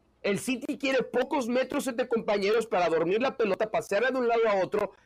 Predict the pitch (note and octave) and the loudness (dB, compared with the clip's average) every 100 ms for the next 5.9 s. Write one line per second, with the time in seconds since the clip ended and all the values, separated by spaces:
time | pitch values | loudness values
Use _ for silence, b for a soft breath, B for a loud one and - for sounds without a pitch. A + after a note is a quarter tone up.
0 | B F3 E3+ D#3+ D#3+ G#3+ C4+ D4 C#4 - | B -2 0 0 2 0 0 -2 0 -2
1 | D#4+ G#3 A3 A3 A#3+ G#3 G3 - _ _ | -2 -2 -2 0 0 0 0 -2 _ _
2 | B3+ B3 A#3 A3 A3+ G#3 F#3 - C#4 B3+ | -2 0 2 0 2 0 0 0 2 2
3 | A#3+ B3 _ _ G3 F#3+ F#3 F#3 F3 G3+ | 2 -2 _ _ -2 0 0 0 -2 0
4 | B3 B3+ A3+ G#3 G3 F#3+ G#3+ A3+ G#3+ F#3 | 0 2 0 0 -2 -2 0 0 -2 -4
5 | D#3+ F3+ F#3+ F#3+ F3+ D3+ C#3 C#3+ | -2 -2 0 0 0 0 0 0